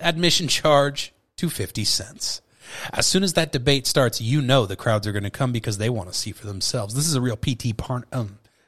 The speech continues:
P T Barnum level stunt. Hull, seeing that even more money was to be had, sold his part interest in the giant for twenty-three thousand dollars, or almost half a million dollars in today's money, to a group headed by David Hannum.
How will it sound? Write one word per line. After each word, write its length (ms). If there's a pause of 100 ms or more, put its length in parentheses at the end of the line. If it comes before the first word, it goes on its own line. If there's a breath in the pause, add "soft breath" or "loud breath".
P 140
T 200
Barnum 420
level 280
stunt. 520 (560 loud breath)
Hull, 360 (220 loud breath)
seeing 260
that 120
even 200
more 200
money 200
was 140
to 100
be 140
had, 320
sold 240
his 140
part 320
interest 360
in 100
the 60
giant 380
for 140
twenty-three 480
thousand 560
dollars, 480 (340 loud breath)
or 160
almost 280
half 280
a 80
million 500
dollars 440
in 80
today's 360
money, 360 (260 loud breath)
to 140
a 40
group 220
headed 340
by 140
David 320
Hannum. 380